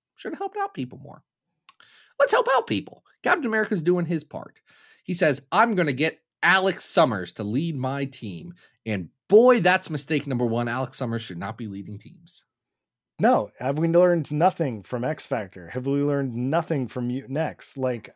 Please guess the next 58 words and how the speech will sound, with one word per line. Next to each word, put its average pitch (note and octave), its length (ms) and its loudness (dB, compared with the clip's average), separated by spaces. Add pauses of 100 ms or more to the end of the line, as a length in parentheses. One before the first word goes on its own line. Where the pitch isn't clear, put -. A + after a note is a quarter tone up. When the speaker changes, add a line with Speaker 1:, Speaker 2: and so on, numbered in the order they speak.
Speaker 2:
uh, - 1040 -16
come G#3+ 220 -4
on. F#3 440 -4 (920)
This D#3+ 180 -8
is D#3+ 160 -6
not G#3 140 2
a - 20 6
good A#3 60 6 (100)
Speaker 1:
Insane. F#3 320 4
Speaker 2:
decision. F#3+ 480 0 (300)
Speaker 1:
He's - 120 -6
only D#3+ 220 4
doing D#3 260 4
it D3 140 0
because C3+ 300 0
it's C3 120 -4
like, B2+ 160 -2
well, A#2 100 2
this A#2+ 180 -4
is - 80 -10
Cyclops' G2 540 -4
brother, B2+ 320 0
and A2 120 -2
Cyclops A2 520 -2
is G2 320 -6
Mutant G2 300 -14
Hitler F#2 300 -6
now. E2+ 300 -12 (220)
Or, F#2+ 400 -2 (380)
he's A#2 180 -10
not A#2 140 -6
Speaker 2:
This G#2 120 -8
Speaker 1:
Mutant D#3 140 -2
Speaker 2:
is, A2 40 -4
Speaker 1:
Hitler - 260 -12
yet. - 300 -16
But - 60 -18
Speaker 2:
this D3 100 -4
Speaker 1:
they - 20 -4
Speaker 2:
is - 60 -4
Speaker 1:
don't B2 100 -6
like - 80 -12
Speaker 2:
post G#3 280 4
Speaker 1:
him. E3+ 80 -10
Speaker 2:
A E3 120 0
V D3 200 0
X. - 520 -6
Cyclops D#3+ 560 0
Speaker 1:
This - 100 -6
is F#3+ 40 8
Speaker 2:
is F3+ 60 4
still D#3 100 2
in D3+ 60 6
Speaker 1:
post C3+ 120 4
A - 20 2
V G#2+ 60 0
X. - 160 -2
Speaker 2:
prison. E2+ 200 -12